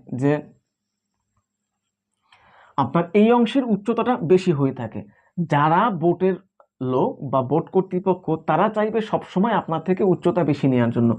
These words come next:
কারণ যদি এখানে এতটুকু পরিমাণ উচ্চতা বেশি হয়, সেক্ষেত্রে আপনি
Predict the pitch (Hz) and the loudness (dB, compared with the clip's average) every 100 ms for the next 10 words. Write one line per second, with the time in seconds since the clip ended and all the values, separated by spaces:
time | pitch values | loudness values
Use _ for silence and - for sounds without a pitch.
0 | - - - 143 175 202 170 160 180 170 | -6 -20 -4 0 2 4 4 2 2 0
1 | 156 170 233 - 151 196 226 233 220 226 | 2 2 2 0 -4 0 0 2 2 2
2 | 233 180 - 196 175 170 165 226 175 147 | 4 2 2 0 2 0 0 0 0 0
3 | 370 - - - - 156 165 180 220 277 | -2 -6 -20 -20 -2 0 2 2 0 0
4 | - - - 135 139 208 262 | -6 -10 -4 -4 2 2 2